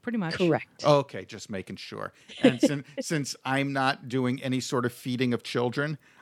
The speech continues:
Speaker 3: um, I got no problem with it.
Speaker 1: That's right. That's right.
Speaker 3: <laughs> So let, let's, um,
Speaker 1: Well,
Speaker 3: Kat, Kat,
Speaker 1: we
Speaker 3: are you
Speaker 1: wanna
Speaker 3: done with the bio?
Speaker 1: No, because Ariana, I just wanna say that, um, Ariana went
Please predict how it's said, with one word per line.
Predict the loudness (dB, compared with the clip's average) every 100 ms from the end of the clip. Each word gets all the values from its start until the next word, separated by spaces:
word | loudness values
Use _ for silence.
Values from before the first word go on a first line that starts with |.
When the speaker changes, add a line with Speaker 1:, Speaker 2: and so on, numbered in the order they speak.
| _
Speaker 3:
um, | 2 4 2 0 -6 -6 -4
I | 0
got | 0
no | -2
problem | -4 -2 -2 -2
with | -4
it. | -8 -6
Speaker 1:
That's | -6 -4
right. | -4 2 2 2 _ _ -18
That's | -16 -12
right. | -12 -12 _
Speaker 3:
<laughs> | -20 -18 -16 -14
So | -6 4 6 8
let, | 4 0 -2
let's, | -4 -2 -4 -2
um, | 0 0 -2 -4 -6 -6 4
Speaker 1:
Well, | 6 6
Speaker 3:
Kat, | 6
Kat, | 6
Speaker 1:
we |
Speaker 3:
are | 8
you |
Speaker 1:
wanna | 8 8
Speaker 3:
done | 8
with | 4
the | 4
bio? | 6 6 6 6
Speaker 1:
No, | 6 6 4
because | 2 0 0 4
Ariana, | 6 6 6 6 6 4
I | 0
just | 2 4
wanna | 4
say | 4 2 2
that, | 2 0 0
um, | 0 0 0 0
Ariana | 2 6 6 6 4
went | 2 -2